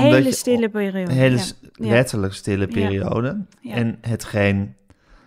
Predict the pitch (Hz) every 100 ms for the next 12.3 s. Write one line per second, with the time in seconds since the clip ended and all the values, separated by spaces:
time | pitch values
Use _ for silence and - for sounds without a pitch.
0 | _ _ - 95 104 101 117 110 101 98
1 | 98 104 107 80 - - 107 110 85 104
2 | 104 95 104 101 104 104 113 98 71 -
3 | - - 117 110 110 131 - - 104 98
4 | - - - 92 101 95 127 123 127 127
5 | 127 156 - - 107 104 98 101 98 98
6 | 98 95 107 110 117 - 175 _ _ _
7 | _ _ _ _ 113 107 - 101 110 120
8 | 175 180 _ _ _ _ _ _ _ _
9 | - - - - 117 113 113 113 117 _
10 | _ _ _ _ _ _ _ _ _ _
11 | _ _ _ _ _ _ _ - 123 120
12 | 120 104